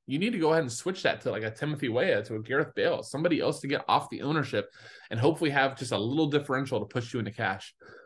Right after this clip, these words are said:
Um, <clears throat> it also makes a lot of sense potentially if you're trying to break ties. Let's say that you're on a final punt, right? Let's say that you have three K as defender,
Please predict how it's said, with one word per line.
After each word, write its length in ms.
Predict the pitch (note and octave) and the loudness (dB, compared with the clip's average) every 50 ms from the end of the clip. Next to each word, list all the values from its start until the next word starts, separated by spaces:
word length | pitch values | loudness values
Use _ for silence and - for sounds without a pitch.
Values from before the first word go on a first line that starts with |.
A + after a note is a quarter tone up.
| _ - - | _ -6 0
Um, 320 | C3 B2 A#2 A2+ A2+ - _ _ _ - - - - - - - - - _ _ - - - _ _ _ _ | 2 2 2 2 -2 -4 _ _ _ -20 -20 -20 -20 -20 -20 -20 -20 -20 _ _ -12 -12 -12 _ _ _ _
<clears throat> 280 | - - B3+ A3 E3+ D#3 | -6 0 2 2 4 4
it 160 | E3 - D3 | 4 6 8
also 240 | C#3+ D#3 E3 - F3+ | 8 8 6 6 4
makes 140 | F3 E3 - | 2 2 2
a 60 | D3 | 2
lot 120 | C3+ C#3+ C#3+ | 2 4 2
of 80 | C3+ | 2
sense 220 | - D3+ D#3 D3 - | 0 -2 -4 -4 -4
potentially 640 | - B2 - C#3+ D3 D3+ D3 - A#2+ A2+ A2+ A2 A2+ - _ _ _ _ _ _ _ _ _ _ _ - | -8 -2 2 2 2 2 2 2 2 2 2 0 -2 -8 _ _ _ _ _ _ _ _ _ _ _ 0
if 60 | D#3 | 2
you're 100 | D3+ A#2+ | 2 4
trying 200 | B2+ D#3+ D3+ C#3+ | 6 4 6 4
to 40 | B2 | 4
break 300 | A2 A#2 B2+ C3+ C3+ - | 4 4 4 4 4 2
ties. 360 | C#3 B2+ A2+ G2 G2 G2 - | 4 4 6 6 4 2 -2
Let's 140 | C3 A#2 - | -4 2 2
say 100 | E3 D#3 | 4 4
that 100 | C#3+ C3+ | 4 4
you're 240 | C3 B2 B2 B2+ - | 4 2 2 0 0
on 160 | C3 C#3 C#3 | 0 2 2
a 60 | C#3 B2+ | 0 -2
final 540 | - - - B2+ C#3 C#3+ C#3+ D3 B2+ A#2+ | -4 -6 -4 0 0 2 2 2 0 0
punt, 280 | - - - - F2 - _ - _ | -4 -8 -6 -6 -6 -6 _ -14 _
right? 240 | A2+ A2 A2+ - - | 0 0 0 0 0
Let's 160 | - A#2 - | -4 -2 2
say 80 | - C3+ | 2 2
that 120 | C3 A#2+ | 2 2
you 100 | B2+ A2+ | 2 0
have 180 | G#2+ - - _ | -2 -4 -4 _
three 300 | C3 A#2 A#2 C3+ D#3 D3+ | -2 0 2 2 2 0
K 260 | D3 - B2+ C3 C3+ | -2 -4 -2 0 2
as 140 | C3 A#2 A#2 | 0 0 -2
defender, 480 | B2+ A#2+ A#2 A#2+ G#2+ F#2+ - - - | -6 -8 -6 -6 -6 -6 -8 -10 -16